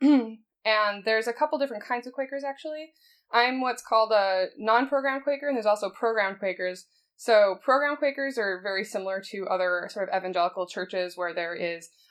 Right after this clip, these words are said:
a pastor and there is a led service, um, at the church. You know, that includes a sermon and includes maybe some singing and that kind of thing. Um, but there's also unprogrammed Quakers, and unprogrammed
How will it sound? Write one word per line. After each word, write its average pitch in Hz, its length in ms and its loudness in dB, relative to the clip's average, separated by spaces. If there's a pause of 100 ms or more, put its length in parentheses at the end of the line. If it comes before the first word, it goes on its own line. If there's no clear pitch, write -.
a 185 80 -4
pastor 240 500 2
and 185 160 0
there 170 160 -6
is 170 260 -10
a 170 140 -2
led 190 260 0
service, 196 760 -6 (420)
um, 180 440 -4 (300)
at 180 260 0
the 180 120 -4
church. 214 340 -2
You 190 80 -6
know, 175 80 -8
that 175 120 -2
includes 175 420 -10
a 208 40 -18
sermon 226 460 -2
and 180 120 -8
includes 190 440 -12
maybe 185 220 -12
some 196 140 -14
singing 262 420 -2
and 202 100 -2
that 190 160 -6
kind 190 140 -6
of 196 60 -12
thing. 185 320 -6 (760)
Um, 202 220 0
but 214 260 6
there's 220 220 4
also 214 320 4
unprogrammed 254 560 4
Quakers, 185 520 -6 (140)
and 208 160 -6
unprogrammed 254 460 2